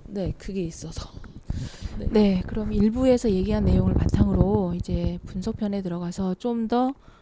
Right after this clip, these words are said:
Speaker 2: 어, 이걸 어떻게 이제 강화시켜 나갈 것인가 하는
Speaker 1: 네.
Speaker 2: 이런 얘기를 좀 더 구체적으로 해보면 좋겠네요.
Speaker 1: 네.
Speaker 2: 네. 네, 분석편에서 뵙겠습니다. 네. 음,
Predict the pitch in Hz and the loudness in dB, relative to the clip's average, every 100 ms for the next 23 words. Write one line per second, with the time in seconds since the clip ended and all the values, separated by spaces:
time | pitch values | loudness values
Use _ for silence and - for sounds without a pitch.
0 | - - 185 190 180 185 185 185 180 - | -14 -6 -2 0 -2 -2 -4 -4 -4 -6
1 | 165 202 220 - 202 180 175 175 175 175 | -2 0 0 0 0 0 -2 -2 -4 -2
2 | 170 185 190 180 175 180 185 180 180 180 | 0 0 0 0 -2 0 0 0 -2 -4
3 | 180 180 180 - 202 202 - - 196 185 | -4 -2 -4 -2 -4 -4 -6 -2 -2 0
4 | 214 233 233 208 190 190 180 180 233 _ | 0 0 -2 -2 -4 -4 -4 -6 -8 _
5 | - 208 180 170 160 185 - - - - | -10 -6 -2 -2 0 -2 -4 -8 -18 -10
6 | - - 214 196 - 214 269 269 247 226 | -10 -2 -2 -2 -2 0 0 0 2 2
7 | 214 185 202 - 185 175 190 294 - - | 0 -2 -6 -6 -4 -2 0 0 -4 -12
8 | - - - - - - - - - - | -20 -20 -20 -20 -6 -4 -4 -10 -6 -4
9 | 190 - - 226 202 - - - - - | -4 -4 4 6 6 2 -8 -8 -10 -4
10 | - - - - - - - - - - | -2 -2 -4 -12 -12 -12 -14 -14 -14 -10
11 | - - - - - - - 55 65 85 | -10 -12 -12 -2 -2 -2 -4 -2 0 0
12 | - - - - - - - - - - | -2 -16 -20 -18 -16 -16 -18 -18 -16 -16
13 | - - - - - - - - - - | -14 -12 -12 -12 -14 -16 -14 -12 -10 -12
14 | - - - - 254 233 226 226 220 214 | -14 -14 -12 -10 -10 -10 -10 -8 -8 -10